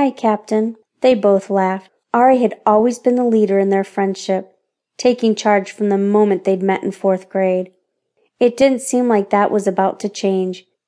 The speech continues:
even after two years of being apart. "We'll be there, ready to eat and swim." Ari hung up and quickly called Barrett at his office. After three rings on his cell, Barrett answered.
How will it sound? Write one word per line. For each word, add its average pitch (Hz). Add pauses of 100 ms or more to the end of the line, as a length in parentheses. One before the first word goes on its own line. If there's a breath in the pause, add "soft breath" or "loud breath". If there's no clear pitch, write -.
even 233
after 214
two 233
years 196
of 185
being 196
apart. 190 (520)
"We'll 220
be 233
there, 269 (120)
ready 208
to -
eat 247
and 269
swim." 202 (420)
Ari 247
hung 285
up 220
and 226
quickly 233
called 233
Barrett 202
at 208
his 214
office. 190 (520)
After 226
three 240
rings 240
on 233
his 220
cell, 226 (320)
Barrett 208
answered. 190